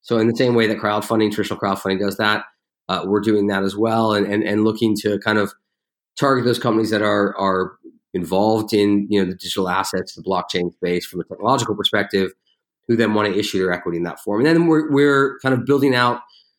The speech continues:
one of the, the key verticals we have is building out the distribution network to sell those, those, uh, security tokens to a wide range of investors, including retail, so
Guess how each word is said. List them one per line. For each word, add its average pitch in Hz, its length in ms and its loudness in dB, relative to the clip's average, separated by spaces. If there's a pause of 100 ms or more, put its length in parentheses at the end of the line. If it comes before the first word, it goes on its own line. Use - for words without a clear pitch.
(420)
one 135 180 2
of 123 40 0
the, 131 60 2
the 131 160 -4
key 131 200 0
verticals 113 380 2
we 107 100 0
have 104 140 2
is 101 100 0
building 107 280 0
out 104 140 0
the - 40 -18
distribution 107 540 0
network 92 420 -4
to 95 100 -6
sell 98 380 2
those, 90 520 -4 (800)
those, 90 220 -2 (120)
uh, 92 240 2
security 95 420 0
tokens 82 500 -4
to 95 140 0
a 90 60 0
wide 92 320 0 (460)
range 101 300 0
of 104 60 -4
investors, 113 380 -2
including 127 400 2
retail, 123 440 0
so 104 340 -2